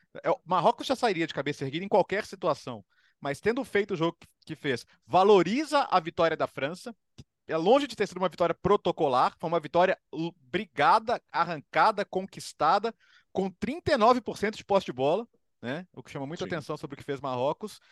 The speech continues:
Speaker 1: E agora, é curioso, né? Porque a França já tem dois jogos, França, Marrocos e Inglaterra, que ela, ela foi pressionada e correu riscos.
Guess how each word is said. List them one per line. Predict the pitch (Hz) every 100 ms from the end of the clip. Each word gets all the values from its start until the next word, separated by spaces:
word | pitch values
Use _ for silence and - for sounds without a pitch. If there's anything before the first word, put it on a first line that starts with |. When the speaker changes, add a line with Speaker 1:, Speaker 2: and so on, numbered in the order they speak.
| _ _
Speaker 1:
E | - 139 139 131 127 123 117 113 113 110 107 _ _
agora, | 170 202 160
é | 127
curioso, | 185 269 262 147
né? | 131
Porque | - -
a | 139
França | - 151 214 - 85 _
já | 127
tem | 151 185
dois | 165 220 240
jogos, | 180 240 147 - - -
França, | 139 156 -
Marrocos | 143 131 156 156 127
e |
Inglaterra, | 139 127 - 165 226 147 _ _ _ _ _
que | 135
ela, | 139 165
ela | - 135 139
foi | - 143 180 226 _
pressionada | 180 185 - 175 139 143 180 202 262
e | 269 254 269 _
correu | 226 196 190
riscos. | 220 208 - - 110 -